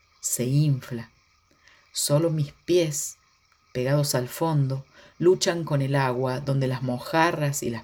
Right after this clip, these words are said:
piedras cosquillean. Para refrescar la memoria, decía abuela Rosario, cuando olvidamos los bollos de manteca sobre la mesa.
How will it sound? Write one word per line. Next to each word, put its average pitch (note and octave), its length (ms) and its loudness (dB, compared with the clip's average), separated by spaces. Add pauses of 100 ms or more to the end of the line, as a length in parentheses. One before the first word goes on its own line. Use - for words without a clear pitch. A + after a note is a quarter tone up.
(120)
piedras E3+ 600 0 (420)
cosquillean. B2 840 -4 (1700)
Para A#2 160 -4
refrescar - 560 -4
la F3 80 2
memoria, C#3+ 640 2
decía B2+ 500 0
abuela C#3+ 300 0
Rosario, C#3+ 680 -2 (380)
cuando B2+ 320 0
olvidamos C3 520 2
los C3+ 140 0
bollos D#3 340 2
de D3 80 -2
manteca C#3 640 -2
sobre C3+ 280 -4
la C3 120 -2
mesa. C3 420 -4